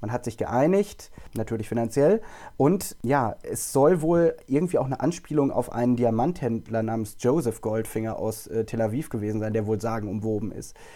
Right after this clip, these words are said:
Also der Name scheint wohl ganz vielschichtige Bedeutung und, ja, ich sage mal,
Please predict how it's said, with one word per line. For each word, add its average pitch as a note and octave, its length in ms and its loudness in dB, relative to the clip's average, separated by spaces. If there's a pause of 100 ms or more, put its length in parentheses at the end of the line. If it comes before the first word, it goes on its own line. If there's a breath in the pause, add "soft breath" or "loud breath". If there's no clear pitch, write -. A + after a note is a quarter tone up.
(140 loud breath)
Also B2+ 360 4 (600 loud breath)
der C3+ 120 8
Name C3+ 320 6
scheint D#3 420 0
wohl C#3+ 320 6
ganz C3+ 320 2
vielschichtige E3 1040 2
Bedeutung C#3+ 560 4
und, B2+ 540 0 (160)
ja, G#2+ 120 0
ich - 120 -8
sage B2 220 2
mal, A#2 420 2